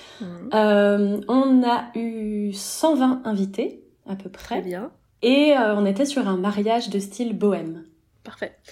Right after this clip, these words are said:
Speaker 1: Mais toi, tu n'es pas de France. Tu habites où ?
Speaker 2: Alors, euh, je suis française, mon mari aussi, mais on a quitté la France pour la Suisse.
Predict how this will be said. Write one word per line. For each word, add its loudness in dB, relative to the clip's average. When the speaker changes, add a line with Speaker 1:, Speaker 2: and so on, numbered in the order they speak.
Speaker 1:
Mais -2
toi, 2
tu -4
n'es 0
pas 0
de 2
France. -10
Tu -10
habites -6
où ? 4
Speaker 2:
Alors, 4
euh, 6
je 0
suis 0
française, -2
mon 0
mari 2
aussi, 0
mais 2
on 0
a -2
quitté -6
la 0
France -8
pour -2
la -4
Suisse. -12